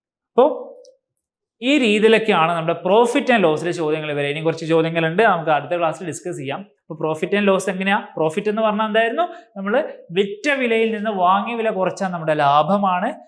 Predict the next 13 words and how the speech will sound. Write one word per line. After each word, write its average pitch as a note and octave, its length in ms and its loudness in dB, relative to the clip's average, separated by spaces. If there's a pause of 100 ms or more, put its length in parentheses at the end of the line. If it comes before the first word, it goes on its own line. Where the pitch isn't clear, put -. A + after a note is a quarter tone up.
(200)
വാങ്ങിയ A#3+ 440 4
വിലയിൽ G#3+ 340 -4
നിന്ന് F3 160 -12
വിറ്റ E3 220 -8
വില G3 180 0
കുറച്ചാൽ D#3+ 440 -4
നമ്മുടെ D3+ 260 -12
നഷ്ടമാണ് C#3 720 -4
ല്ലേ? D#3 200 -2 (260)
ശതമാനം F3+ 540 0
കാണാൻ G#3 280 2 (200)
ലാഭം E3+ 480 2
by C4+ 160 2